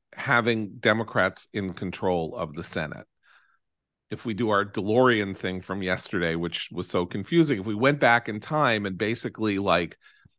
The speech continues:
somebody slipped Trump a Mickey and he was asleep for a month from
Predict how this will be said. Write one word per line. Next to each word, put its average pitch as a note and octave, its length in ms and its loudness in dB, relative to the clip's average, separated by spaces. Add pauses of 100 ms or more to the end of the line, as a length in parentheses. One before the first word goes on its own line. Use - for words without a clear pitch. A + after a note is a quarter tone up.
(140)
somebody C3 460 4
slipped - 560 -2
Trump A2 300 0
a G#2 80 -2
Mickey A#2 500 2
and F#2 100 -2
he G#2+ 80 -4
was G2+ 200 -2
asleep C#3+ 500 2
for G#2 240 0
a F2 60 4
month E2+ 440 -2 (640)
from G2+ 520 2